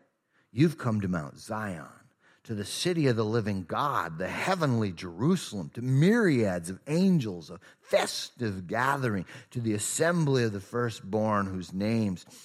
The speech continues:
have been written in heaven, to a judge who is God of all, to the spirits of righteous people made perfect,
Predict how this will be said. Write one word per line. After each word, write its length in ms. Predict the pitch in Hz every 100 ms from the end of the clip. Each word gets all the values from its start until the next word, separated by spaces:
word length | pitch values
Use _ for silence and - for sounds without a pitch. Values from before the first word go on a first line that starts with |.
| - - -
have 180 | 101
been 300 | 87 92 90
written 360 | 90 127 120 104
in 140 | 92
heaven, 540 | 87 90 95 85 76 71 _ _
to 120 | - 85
a 40 |
judge 540 | 82 85 113 113 90
who 160 | 87 87
is 160 | 85 82
God 420 | 87 101 101 101
of 120 | 95
all, 440 | 95 95 92 85 - - _ -
to 140 | 104
the 100 | 90
spirits 600 | - - 123 127 127 110
of 160 | 98 85
righteous 480 | 104 107 104 95 -
people 340 | - 104 98
made 340 | 95 90 82
perfect, 520 | - 90 80 76 -